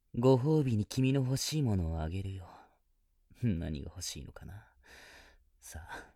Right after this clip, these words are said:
自分から言ってみて。恥ずかしがらずに言って。え？よく聞こえないよ。これのこと？これをどうして欲しいの？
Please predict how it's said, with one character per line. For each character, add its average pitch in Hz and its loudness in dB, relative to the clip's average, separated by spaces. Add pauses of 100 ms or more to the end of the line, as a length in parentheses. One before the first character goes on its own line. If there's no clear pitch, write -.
(320)
自 117 6
分 131 8
か 123 -2
ら - -2
言 117 -2
っ - -8
て 113 -6
み 101 -4
て。 98 -14 (1120)
恥 104 4
ず 90 -10
か 90 -6
し - -6
が 87 -4
ら 76 -4
ず 76 -12
に 71 -12
言 78 -12
っ - -18 (120)
て。 104 -14 (2250)
え？ - -8
よ 127 6
く - -4
聞 - -12
こ 123 -4
え 127 -2
な 135 -2
い 131 0
よ。 135 -2 (1400)
こ 92 0
れ 87 0
の 80 -2
こ - -12
と？ 120 -12 (1700)
こ 107 4
れ 110 6
を 104 4
ど 104 0
う 98 0
し - -10
て - -14
欲 82 -8
し 80 -8
い 73 -8
の？ 78 -10